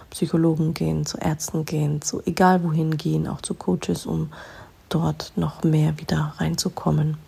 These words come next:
Aber mit einem ganz geschickten Einsatz der Scheidenmuskulatur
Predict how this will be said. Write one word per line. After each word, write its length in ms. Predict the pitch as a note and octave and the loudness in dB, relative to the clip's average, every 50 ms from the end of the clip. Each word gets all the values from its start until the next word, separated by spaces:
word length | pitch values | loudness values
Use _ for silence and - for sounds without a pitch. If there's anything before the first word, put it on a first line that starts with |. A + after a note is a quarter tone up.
| - - - - - _ - - - _ _ - - - - - - - - | -20 -20 -20 -20 -20 _ -20 -20 -20 _ _ -20 -18 -14 -14 -14 -10 -2 2
Aber 300 | F3 E3+ E3+ - - G#3+ | 2 2 4 4 4 4
mit 180 | G#3+ F#3+ - - | 4 4 2 0
einem 100 | E3 E3 | 0 2
ganz 240 | - F3 F3+ - | 2 2 2 2
geschickten 540 | - G3 F3 - F#3 F3+ - - F3 E3 D#3 - - - - - - - - - | 2 2 0 0 0 -4 -2 -2 -2 -2 -2 -4 -8 -14 -14 -14 -14 -14 -8 -4
Einsatz 560 | - D#3+ E3 E3+ E3+ F3+ - A3 A#3 A3+ - - | -2 0 2 2 0 0 0 0 -2 -2 -2 -2
der 100 | F#3+ D#3+ | -2 0
Scheidenmuskulatur 1160 | - - - D#3 D3+ D#3 F3 E3 F3 F3 - - - F#3+ F#3+ G3 G3+ - - - A3 A#3 C4 | 0 0 -2 0 0 2 0 0 0 -2 -4 -2 0 2 2 2 0 0 0 0 0 0 0